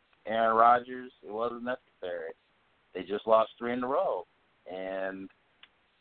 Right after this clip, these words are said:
they won a championship last year, so nobody's really sweating. And J R Smith, J R Smith, so I will tell you what got the most talk. They, during this,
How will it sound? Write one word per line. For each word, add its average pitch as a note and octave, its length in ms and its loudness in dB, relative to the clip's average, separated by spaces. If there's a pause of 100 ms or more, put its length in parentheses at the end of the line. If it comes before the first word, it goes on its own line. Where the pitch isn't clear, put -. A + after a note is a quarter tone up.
(140)
they E2 120 -6
won G2+ 180 0
a G#2 60 -2
championship F#2 640 0
last D2+ 280 -2 (100)
year, C#2 260 -10 (120)
so E2 240 4
nobody's G2 540 4
really F#2+ 200 -6 (100)
sweating. F2 200 -4 (1200)
And G2+ 600 -2
J B2 120 6
R C#3 240 6 (140)
Smith, D3+ 220 -10 (640)
J C#3+ 120 -8
R E3+ 200 -4 (140)
Smith, D3+ 300 -14 (560)
so C#3+ 120 -4
I F3+ 120 -2
will A3 160 -4
tell E3+ 240 -6
you D#3+ 160 -16
what D3 160 -8
got B2+ 220 -8
the B2 140 -10
most C#3 220 -6 (100)
talk. E2+ 280 -4 (420)
They, C#3 520 -2 (420)
during F3 240 0
this, E3 100 -6